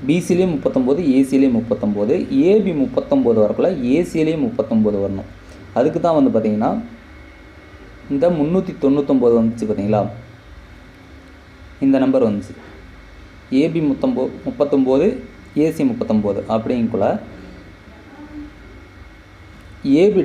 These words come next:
டபுள் மூணு இருக்குள்ள அந்த நம்பர் அப்படியே பி சியில் உள்ள அந்த தொண்ணூத்தொம்பது டபுள்ஸா வரணும். வேற ஒண்ணுமே இல்ல.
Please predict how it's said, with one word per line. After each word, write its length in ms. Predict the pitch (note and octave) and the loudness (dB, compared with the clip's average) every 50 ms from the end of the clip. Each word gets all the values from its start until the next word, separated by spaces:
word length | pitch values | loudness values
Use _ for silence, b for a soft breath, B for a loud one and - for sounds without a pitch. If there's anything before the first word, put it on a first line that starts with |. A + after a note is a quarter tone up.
| A#2+ | 2
டபுள் 260 | C3 B2 B2+ D3+ D#3 C#3 - - - C#3 C3 C3 | 2 2 2 2 0 0 -2 -4 -6 -2 2 2
மூணு 240 | C#3 D#3 D#3 D3 C3+ B2 | 2 2 4 2 2 2
இருக்குள்ள 340 | A2+ G#2+ - G#2+ G#2+ G2 G2+ B2+ E3+ G#3 G#3 - - - - - - - - - - - - - - - - - - - - - - - - A#2 | 0 -2 -2 0 2 2 2 2 0 -2 -4 -8 -10 -16 -20 -20 -20 -20 -20 -20 -20 -20 -20 -20 -20 -20 -20 -20 -20 -20 -20 -20 -20 -14 -6 -2
அந்த 100 | A#2 A2 - B2 | 0 0 2 0
நம்பர் 220 | D3 D#3 F3+ D3 | 2 2 2 2
அப்படியே 260 | A#2 A#2 D3+ F3 F#3+ G#3 A#3 A#3 - - - - - - - - - - - - - - - - C3+ | 2 2 0 0 0 0 -2 -6 -10 -14 -18 -20 -20 -20 -20 -20 -20 -20 -20 -20 -20 -20 -14 -8 -2
பி 100 | D#3+ G#3 A#3 A3+ A#3 | 2 4 4 4 4
சியில் 220 | A3+ F3 D3 C3 A#2+ | 4 2 2 2 2
உள்ள 140 | A#2+ C#3 F3 F3 | 2 0 0 0
அந்த 140 | D#3 C3 A#2+ A2+ G#2+ G#2 G2+ G2+ G#2 - - - - - - - - - - - - - | 2 2 2 2 2 0 -2 -6 -8 -12 -16 -18 -20 -20 -20 -20 -20 -20 -20 -12 -2 0
தொண்ணூத்தொம்பது 480 | D#3+ F#3 G#3 G#3 G#3 D#3+ C#3+ C3+ D#3 E3+ - | 2 4 4 2 2 2 4 4 4 4 2
டபுள்ஸா 300 | - A2+ A#2 A2+ - B2 G#2+ G2+ | 0 0 0 0 0 0 0 0
வரணும். 260 | G2 G2 G2 F#2+ G2 G#2 | -2 -4 -4 -4 -2 0
வேற 100 | G#2 G#2 G#2 A2+ | 0 0 0 0
ஒண்ணுமே 300 | C3+ D3 D#3+ D#3 D3 C3+ A2 F#2+ | 0 -2 -2 -2 0 0 0 -2
இல்ல. 100 | F#2+ | -4